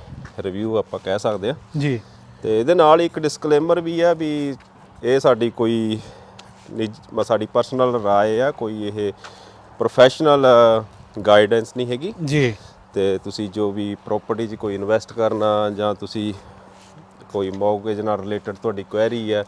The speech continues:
Speaker 2: ਹਾਂ, ਉਹ
Speaker 1: ਉਹ
Speaker 2: ਸਲਾਹ
Speaker 1: ਤੁਸੀਂ
Speaker 2: ਕਰ
Speaker 1: ਆਪਣੇ
Speaker 2: ਲੈਣੇ।
Speaker 1: ਬ੍ਰੋਕਰ ਨਾਲ ਗੱਲ ਬਾਤ
Speaker 2: ਬ੍ਰੋਕਰ
Speaker 1: ਕਰਕੇ
Speaker 2: ਨਾਲ
Speaker 1: ਜਾਂ
Speaker 2: ਗੱਲ
Speaker 1: ਰੀਅਲ
Speaker 2: ਕਰੋ,
Speaker 1: ਅਸਟੇਟ
Speaker 2: ਹਾਂ।
Speaker 1: ਐਡਵਾਈਜ਼ਰ ਨਾਲ ਗੱਲ ਕਰੋ। ਇਹ
Speaker 2: ਹਾਂਜੀ।
Speaker 1: ਸਾਡਾ ਆਪਣਾ ਇੱਕ ਨਿੱਜੀ ਵਿਚਾਰ ਆ, ਸਾਡੀ ਨਿੱਜੀ ਰਿਸਰਚ ਹੈ ਜੀ।
Speaker 2: ਹਾਂ, ਜਿਹੜੀ ਕਹਿ ਸਕਦੇ ਜੋ ਰਸਾਲਿਆਂ 'ਚ ਜੋ ਕੁਛ ਜਾਂ ਜਿਹੜੀ ਕਹਿ ਸਕਦੇ ਪ੍ਰਾਪਰਟੀ
Speaker 1: ਹਾਂਜੀ, ਹਾਂਜੀ,
Speaker 2: ਇਨਵੈਸਟਮੈਂਟ
Speaker 1: ਹਾਂਜੀ।
Speaker 2: ਪੋਰਟਲ ਨੇ, ਉਹਨਾਂ ਤੇ ਜਾਣਕਾਰੀ ਆ
Speaker 1: ਸਹੀ
Speaker 2: ਰਹੀ ਹੈ,
Speaker 1: ਗੱਲ ਹੈ,
Speaker 2: ਉਹ
Speaker 1: ਸਹੀ
Speaker 2: ਉਹਦੇ
Speaker 1: ਗੱਲ।
Speaker 2: ਹਵਾਲੇ ਨਾਲ ਆ।
Speaker 1: ਹਾਂਜੀ,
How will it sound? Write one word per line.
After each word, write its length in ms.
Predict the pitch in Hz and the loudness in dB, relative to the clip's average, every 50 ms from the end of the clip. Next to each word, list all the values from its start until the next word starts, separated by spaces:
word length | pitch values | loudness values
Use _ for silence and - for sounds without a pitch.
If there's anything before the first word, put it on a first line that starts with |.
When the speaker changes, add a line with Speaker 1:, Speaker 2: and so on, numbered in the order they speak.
| - | -8
Speaker 2:
ਹਾਂ, 120 | 127 127 127 | -8 -6 -4
ਉਹ 80 | 143 | -4
Speaker 1:
ਉਹ 60 | 156 | -4
Speaker 2:
ਸਲਾਹ 260 | 147 - 147 139 147 175 | -2 4 6 8 8 8
Speaker 1:
ਤੁਸੀਂ 120 | 175 190 | 8 8
Speaker 2:
ਕਰ 60 | 180 | 6
Speaker 1:
ਆਪਣੇ 120 | - 143 139 | 6 6 4
Speaker 2:
ਲੈਣੇ। 140 | 123 131 | 2 2
Speaker 1:
ਬ੍ਰੋਕਰ 360 | 120 110 107 95 - - 95 95 | 2 0 0 0 -2 -6 -6 -4
ਨਾਲ 200 | 92 87 85 85 | -4 -6 -6 -4
ਗੱਲ 180 | 87 87 85 | -4 -4 -4
ਬਾਤ 200 | 82 85 90 87 | -4 -6 -6 -4
Speaker 2:
ਬ੍ਰੋਕਰ 200 | - 135 131 87 | -2 -2 -2 0
Speaker 1:
ਕਰਕੇ 160 | - 143 135 | 0 -2 -2
Speaker 2:
ਨਾਲ 80 | 139 131 | 0 -2
Speaker 1:
ਜਾਂ 100 | 117 110 | -2 -2
Speaker 2:
ਗੱਲ 80 | 117 - | -2 -2
Speaker 1:
ਰੀਅਲ 100 | 107 110 | -4 -4
Speaker 2:
ਕਰੋ, 60 | 117 | -4
Speaker 1:
ਅਸਟੇਟ 160 | 113 107 95 | -4 -4 -4
Speaker 2:
ਹਾਂ। 80 | - 90 | -4 -6
Speaker 1:
ਐਡਵਾਈਜ਼ਰ 400 | 85 90 90 90 87 82 90 90 | -6 -4 -4 -4 -4 -6 -8 -8
ਨਾਲ 140 | 92 90 | -8 -8
ਗੱਲ 140 | 85 90 87 | -8 -8 -8
ਕਰੋ। 180 | 85 - - 98 | -8 -6 -6 -4
ਇਹ 40 | 110 | -2
Speaker 2:
ਹਾਂਜੀ। 100 | 127 160 | -2 0
Speaker 1:
ਸਾਡਾ 400 | 143 156 156 123 120 120 120 110 - - - - - - - - _ - | 2 2 2 4 4 4 4 4 0 -6 -16 -20 -20 -20 -20 -18 _ 4
ਆਪਣਾ 420 | 117 123 - - 147 143 143 139 | 4 4 6 6 6 8 8 8
ਇੱਕ 460 | 131 117 - - 120 117 113 110 110 104 | 6 4 2 2 4 6 6 6 6 4
ਨਿੱਜੀ 300 | 107 110 107 113 120 117 | 0 -4 -6 -6 -8 -6
ਵਿਚਾਰ 420 | 107 107 - 113 107 104 107 104 | -6 -4 0 2 2 2 4 2
ਆ, 100 | 107 104 | 2 2
ਸਾਡੀ 300 | 98 110 101 92 98 98 | 2 0 -2 -2 -4 -6
ਨਿੱਜੀ 280 | 101 98 92 92 104 101 | -6 -6 -6 -6 -8 -8
ਰਿਸਰਚ 380 | 90 - 90 82 73 - - | -6 -6 -8 -8 -8 -8 -8
ਹੈ 60 | 87 | -6
ਜੀ। 120 | 90 113 139 147 | -6 -6 -4 0
Speaker 2:
ਹਾਂ, 200 | 156 170 175 175 | 2 2 2 2
ਜਿਹੜੀ 220 | 170 185 202 220 | 0 0 -2 -2
ਕਹਿ 220 | 185 - 196 202 | 2 4 6 6
ਸਕਦੇ 180 | 180 196 196 185 | 6 6 2 2
ਜੋ 240 | 151 151 160 175 180 | 0 0 2 2 2
ਰਸਾਲਿਆਂ 480 | 160 - - 160 156 160 160 165 160 | 2 2 2 2 2 2 0 0 -2
'ਚ 20 | 151 | -2
ਜੋ 280 | 147 143 151 156 156 | -2 0 0 2 2
ਕੁਛ 260 | 143 - 156 131 - 160 151 143 - - - - - - - 135 | 0 -2 -4 -4 -2 -4 -4 -4 -6 -12 -20 -20 -20 -16 -4 2
ਜਾਂ 460 | 143 151 156 151 151 147 143 147 147 | 4 4 6 6 6 6 4 4 2
ਜਿਹੜੀ 200 | 139 143 160 160 | 0 -2 -2 0
ਕਹਿ 120 | - 160 | 0 0
ਸਕਦੇ 120 | 147 156 156 | 2 2 0
ਪ੍ਰਾਪਰਟੀ 520 | - 151 156 139 - 160 160 - - 165 | 2 2 2 2 4 0 0 2 6 6
Speaker 1:
ਹਾਂਜੀ, 360 | 127 120 113 107 101 98 95 | 8 8 8 6 2 -2 -4
ਹਾਂਜੀ, 220 | 95 98 90 - 151 | -2 -2 -2 0 0
Speaker 2:
ਇਨਵੈਸਟਮੈਂਟ 440 | 147 147 156 156 143 - - 156 | 2 4 4 4 4 2 -2 0
Speaker 1:
ਹਾਂਜੀ। 180 | 156 151 147 139 - | 0 0 0 2 4
Speaker 2:
ਪੋਰਟਲ 380 | 160 156 156 147 - 156 151 | 6 6 6 6 2 0 0
ਨੇ, 120 | 147 156 156 | 0 0 0
ਉਹਨਾਂ 200 | 160 175 196 196 | 2 4 2 2
ਤੇ 100 | 175 165 | 2 0
ਜਾਣਕਾਰੀ 540 | 143 147 143 143 139 - 143 139 139 131 135 | 0 0 0 0 0 0 0 0 0 0 4
ਆ 40 | |
Speaker 1:
ਸਹੀ 100 | 135 123 | 4 6
Speaker 2:
ਰਹੀ 120 | 120 117 107 | 6 6 4
ਹੈ, 60 | 151 | 2
Speaker 1:
ਗੱਲ 100 | 147 - | 2 2
ਹੈ, 60 | 151 | 2
Speaker 2:
ਉਹ 100 | 160 175 | 0 2
Speaker 1:
ਸਹੀ 80 | 202 175 | 2 4
Speaker 2:
ਉਹਦੇ 140 | 180 202 202 | 6 6 6
Speaker 1:
ਗੱਲ। 60 | 160 | 6
Speaker 2:
ਹਵਾਲੇ 260 | 151 147 135 131 131 | 6 2 2 2 -2
ਨਾਲ 180 | 120 110 101 98 | -4 -4 -8 -6
ਆ। 60 | 92 - | 2 4
Speaker 1:
ਹਾਂਜੀ, 260 | 113 107 98 92 | 4 4 4 0